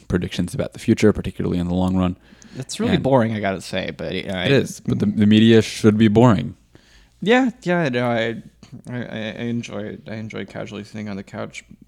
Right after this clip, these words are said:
Speaker 2: uh, doing a Sudoku and drinking my coffee in the morning, and I prefer not to be taken as much more interesting than that myself.
Speaker 1: I mean, it's, it's, it's fun and it's great for ratings, uh, and we're kind of doing a little bit of our, little bit of it ourselves right now and predicting, uh,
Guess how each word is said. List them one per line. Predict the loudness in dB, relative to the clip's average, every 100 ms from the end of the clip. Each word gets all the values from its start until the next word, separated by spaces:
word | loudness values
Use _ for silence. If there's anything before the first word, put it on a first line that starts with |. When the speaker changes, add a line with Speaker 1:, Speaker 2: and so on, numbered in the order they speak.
| -12
Speaker 2:
uh, | -10
doing | -8 -8
a | -8
Sudoku | -10 -12 -12 -14 -14 -14 -12
and | -14 -14
drinking | -14 -16 -12
my | -12
coffee | -10 -10 -10 -10
in |
the | -8
morning, | -6 -6 -8
and | -10
I | -10 -12
prefer | -14 -14 -8
not | -6 -8
to | -10
be |
taken | -12 -10 -8 -8
as | -8 -10
much | -12
more | -10 -8
interesting | -10 -12 -10 -8
than | -6
that | -6 -8
myself. | -12 -8 -8 -8 -16 _ _ _ -20 -20 -20 _ -4
Speaker 1:
I |
mean, | 0 2
it's, | 0 -2
it's, | -2 -2 -2
it's | -2 0
fun | 2 4
and | 2
it's | 2
great | 2 4
for | 4
ratings, | 6 4 0 -8 -14 -18 _ -12
uh, | -10 -8 -10 -12 _ _ _
and | -8 -6 -6 -4
we're | -4
kind | 0 -2
of | 0
doing | 0
a | 0
little | 0
bit | 0
of | 0
our, | -2 -2 -12 _
little | -2 2
bit | 4 4
of | 4
it | 2
ourselves | 2 2 2 2
right | -2 -4
now | 0 0 0
and | -4 -10 -16 -20 -6
predicting, | -4 -2 -4 -6 -8 -10 -14 -20 -20 -16
uh, | -10 -6 -8